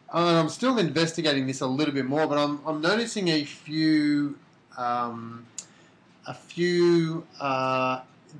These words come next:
different things going on with Facebook right now. There's a, there's always face-, uh, Facebook changes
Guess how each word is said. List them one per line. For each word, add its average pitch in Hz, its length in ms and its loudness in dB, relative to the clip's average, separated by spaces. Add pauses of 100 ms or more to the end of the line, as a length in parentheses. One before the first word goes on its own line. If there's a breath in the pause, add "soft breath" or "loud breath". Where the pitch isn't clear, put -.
different 208 440 -4
things 190 280 2
going 160 220 4
on 147 80 0
with 139 200 -6
Facebook 160 440 -2
right 131 240 0
now. 123 200 -2
There's 127 160 -4
a, 135 100 -4 (160)
there's 143 160 -2
always 170 280 2
face-, 139 360 -2 (180)
uh, 123 240 0
Facebook 139 360 -6
changes 131 560 -4